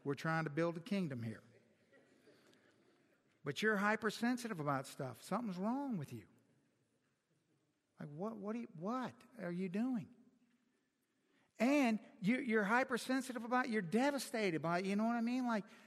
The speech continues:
somebody says something to you that's, and you're devastated. Why?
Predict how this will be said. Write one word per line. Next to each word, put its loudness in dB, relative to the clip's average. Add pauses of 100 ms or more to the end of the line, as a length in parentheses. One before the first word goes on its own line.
somebody 4
says 0
something 0
to 0
you 4
that's, -4
and 0
you're 4
devastated. 0 (2000)
Why? -4